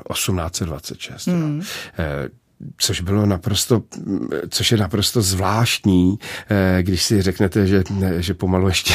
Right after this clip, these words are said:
Speaker 1: <laughs> se svítilo svíčkama
Speaker 2: Hmm.
Speaker 1: a, a, a tady se dlabaly pomeranče,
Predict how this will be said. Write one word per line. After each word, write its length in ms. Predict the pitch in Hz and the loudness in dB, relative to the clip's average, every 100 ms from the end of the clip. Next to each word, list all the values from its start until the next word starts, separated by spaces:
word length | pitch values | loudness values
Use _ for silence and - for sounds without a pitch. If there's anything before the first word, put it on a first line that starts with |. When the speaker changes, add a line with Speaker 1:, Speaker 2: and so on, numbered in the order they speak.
| 85 - - | 0 -2 -12
Speaker 1:
<laughs> 320 | - - - | -8 -10 -6
se 160 | - - | 0 2
svítilo 460 | - 98 - 113 110 | 4 4 4 4 6
svíčkama 760 | - 101 - 87 104 98 95 - | 6 4 4 4 6 6 2 0
Speaker 2:
Hmm. 240 | 185 175 170 | 0 2 0
Speaker 1:
a, 180 | 104 95 - - - - - - | 2 2 0 -12 -18 -18 -8 0
a, 760 | 98 92 92 92 90 90 90 87 | 2 4 2 2 2 0 -2 -4
a 120 | 92 | -6
tady 240 | 87 90 87 | -2 0 0
se 200 | - 90 95 - | 0 0 -2 -6
dlabaly 300 | 90 90 95 | -2 2 2
pomeranče, 720 | 87 92 92 85 87 - 87 | 4 4 4 2 0 0 -2